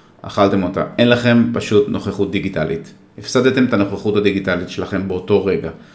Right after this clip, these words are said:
עכשיו לכו תתחילו להתווכח, ולכו תוכיחו, ולכו תגידו ש-, אה, אה, שאתם, אה, לא עברתם על, אה, מדיניות הפרסום. אה, פשוט חבל להגיע לשלבים האלה, אתם תגיעו אליהם, אני מבטיח לכם.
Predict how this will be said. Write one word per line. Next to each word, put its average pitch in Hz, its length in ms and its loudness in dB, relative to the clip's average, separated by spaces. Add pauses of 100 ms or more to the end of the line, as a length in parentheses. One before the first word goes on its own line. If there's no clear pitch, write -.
(200)
עכשיו 160 240 6
לכו 135 300 4
תתחילו 110 360 0
להתווכח, 101 760 4
ולכו 98 300 0
תוכיחו, 139 600 0
ולכו 104 320 2
תגידו 104 400 0
ש-, 104 100 -4
אה, 98 100 4 (440)
אה, 98 680 2
שאתם, 98 420 0
אה, 95 140 4
לא 107 180 4
עברתם 104 460 2
על, 95 220 2
אה, 92 160 0
מדיניות 104 680 0
הפרסום. 104 1000 0 (600)
אה, 107 580 4 (240)
פשוט 160 320 -2
חבל 135 520 6
להגיע 107 380 4
לשלבים 113 480 2
האלה, 151 240 4
אתם - 220 -2
תגיעו 104 360 6
אליהם, 175 220 6
אני 101 80 2
מבטיח 117 420 2
לכם. 202 280 2